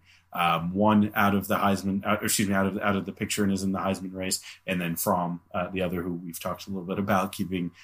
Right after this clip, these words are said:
Justin Fields. So, I mean, I, I, I think you're, you're spot on. You have a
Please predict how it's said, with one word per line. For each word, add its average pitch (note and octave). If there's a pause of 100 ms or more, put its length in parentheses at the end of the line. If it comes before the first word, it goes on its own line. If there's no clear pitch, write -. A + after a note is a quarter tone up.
(140)
Justin F#2+
Fields. G#2
So, G#2+
I G2+
mean, G#2
I, G#2+
I, B2 (200)
I C3
think B2 (200)
you're, G2+
you're G2+
spot G#2+
on. G#2
You G#2
have G2+
a F#2